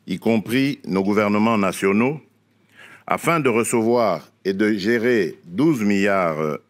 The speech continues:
et demi de dollars. Mesdames et messieurs,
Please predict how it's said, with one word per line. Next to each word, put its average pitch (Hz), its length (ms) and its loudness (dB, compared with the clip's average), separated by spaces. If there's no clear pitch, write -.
et 87 120 -2
demi 101 400 0
de - 160 -2
dollars. 73 580 -4
Mesdames 110 380 0
et 110 100 0
messieurs, 135 640 0